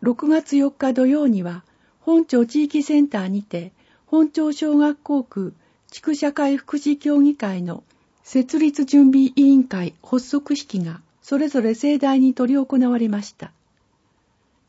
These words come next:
地区社会福祉協議会、地区社協とは、住み慣れた地域でいつまでも元気に暮らしていけるように、住民が自発的に作る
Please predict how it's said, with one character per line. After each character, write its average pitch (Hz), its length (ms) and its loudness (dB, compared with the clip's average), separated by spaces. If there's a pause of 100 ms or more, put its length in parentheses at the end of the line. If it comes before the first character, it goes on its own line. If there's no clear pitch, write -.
(160)
地 - 100 -18
区 320 140 -4
社 302 160 -4
会 294 260 -2
福 - 180 -8
祉 285 200 -2
協 285 220 0
議 262 160 2
会、 175 320 -12 (420)
地 - 100 -18
区 302 160 -6
社 294 200 -4
協 196 400 -6 (160)
と 233 100 -4
は、 175 200 -8 (380)
住 311 320 4
み 320 40 4
慣 320 100 2
れ 302 100 0
た 208 140 -2
地 262 220 -4
域 226 160 -8
で 180 240 -10 (120)
い 240 80 -8
つ - 140 0
ま 311 140 4
で 285 100 0
も 226 120 2
元 294 260 2
気 247 100 -2
に 214 120 0
暮 247 180 -4
ら 277 80 -2
し - 60 -18
て 277 180 0
い 262 60 -2
け 285 160 -2
る 269 140 0
よ 269 160 0
う 214 60 -2
に、 165 180 -8 (580)
住 302 240 2
民 294 220 8
が 269 100 2
自 262 200 0
発 302 220 -8
的 302 240 0
に 277 140 6
作 - 260 -8
る 196 220 -6